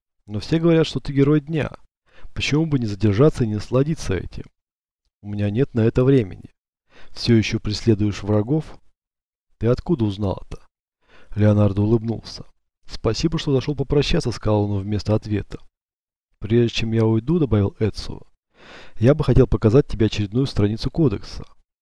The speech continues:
«Это действительно отличная новость. Я взгляну. Конечно». Леонардо внимательно изучил новый документ. «Я начинаю кое-что понимать», проговорил он. «Я пока не могу полностью разобраться в схеме на заднем плане,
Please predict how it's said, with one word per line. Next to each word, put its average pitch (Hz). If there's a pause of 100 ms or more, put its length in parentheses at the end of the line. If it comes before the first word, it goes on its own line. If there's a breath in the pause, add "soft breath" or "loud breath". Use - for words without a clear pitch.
(560)
«Это 101
действительно 127
отличная 110
новость. - (260)
Я 104
взгляну. 131 (400)
Конечно». 117 (680)
Леонардо 104
внимательно 107
изучил 101
новый 101
документ. 131 (880 loud breath)
«Я 110
начинаю 113
кое-что 139
понимать», 151
проговорил 98
он. 95 (560)
«Я 101
пока 110
не 107
могу 110
полностью 110
разобраться 107
в -
схеме 110
на 104
заднем 104
плане, 120